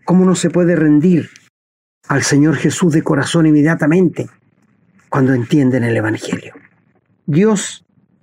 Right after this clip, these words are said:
te va a iluminar para que entiendas que estás perdido y que necesitas a Cristo. Pero si tú dices, "No lo necesito", Dios no puede hacer nada más por ti, sino dejar que creas la mentira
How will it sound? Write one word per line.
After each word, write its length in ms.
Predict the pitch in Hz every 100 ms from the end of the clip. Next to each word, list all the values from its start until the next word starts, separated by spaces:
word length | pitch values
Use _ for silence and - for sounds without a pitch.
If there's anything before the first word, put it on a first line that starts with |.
| _ _
te 100 | 147
va 120 | 139
a 20 |
iluminar 480 | 156 147 139 156 185
para 200 | 190 160
que 120 | 139
entiendas 680 | 131 113 180 196 208 196 -
que 120 | 147
estás 200 | - -
perdido 540 | - 120 151 196 208 - _ _ _ _ _ _ -
y 40 | -
que 140 | 135
necesitas 840 | 127 123 110 160 127 120 - - -
a 100 | -
Cristo. 440 | 131 113 - - - _ _ _ _ _ _ -
Pero 140 | 131
si 160 | 117 131
tú 140 | 156
dices, 300 | 156 165 -
"No 140 | 147 156
lo 100 | 160
necesito", 640 | 160 147 139 196 190 190 - - - _ _
Dios 160 | 135 135
no 140 | 131
puede 200 | 139 135
hacer 200 | 113 113
nada 320 | 113 143 147
más 160 | - -
por 180 | - -
ti, 160 | 180
sino 480 | 175 147 165 190 208 _ _ _ _ _ _ _
dejar 400 | 143 - 185 196
que 120 | 170
creas 240 | 170 170 156
la 140 | 151
mentira 520 | 139 127 196 208 202